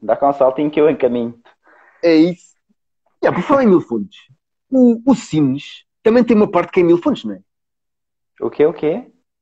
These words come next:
Speaker 2: Aquele, o, o Festival Músicas do Mundo, do Sines, não, eles
Speaker 1: Ah,
Speaker 2: não têm uma
Speaker 1: sim,
Speaker 2: parte
Speaker 1: sim.
Speaker 2: que também é, uma parte que
Speaker 1: Não,
Speaker 2: também
Speaker 1: é,
Speaker 2: é
Speaker 1: é em Por-,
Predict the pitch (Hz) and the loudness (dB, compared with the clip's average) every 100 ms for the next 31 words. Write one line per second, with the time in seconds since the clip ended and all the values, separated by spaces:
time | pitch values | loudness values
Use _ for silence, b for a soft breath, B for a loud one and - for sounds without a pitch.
0 | _ - 170 240 233 208 202 175 165 - | _ -6 0 2 2 2 2 0 -2 -4
1 | 196 196 190 180 196 160 151 139 127 123 | 0 0 0 -2 -2 0 0 2 0 -2
2 | 127 _ _ _ 117 117 - 123 123 147 | -8 _ _ _ -12 -12 -4 -4 -4 -8
3 | _ _ _ _ _ _ _ 202 240 254 | _ _ _ _ _ _ _ 0 2 4
4 | 233 240 214 - 196 151 - 185 180 170 | 4 4 0 0 -2 -4 -4 0 2 2
5 | 165 156 139 165 170 175 160 120 151 143 | 2 2 0 -4 -2 -2 -4 -4 0 2
6 | 143 139 135 131 143 131 | 4 2 4 4 2 -4